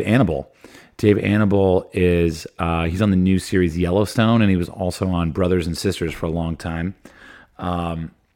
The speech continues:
Dave and I are not friends yet, but he and I have a lot of friends in common, and apparently we're the same person. So that's exciting. Can't wait to meet you, Dave, and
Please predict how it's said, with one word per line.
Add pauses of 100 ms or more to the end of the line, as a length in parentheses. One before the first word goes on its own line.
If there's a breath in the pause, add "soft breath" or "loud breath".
(280)
Dave
and
I
are
not
friends
yet, (280)
but (480 loud breath)
he
and
I
have
a
lot
of
friends
in
common,
and
apparently
we're
the
same
person. (360 soft breath)
So
that's
exciting. (720 soft breath)
Can't
wait
to
meet
you,
Dave,
and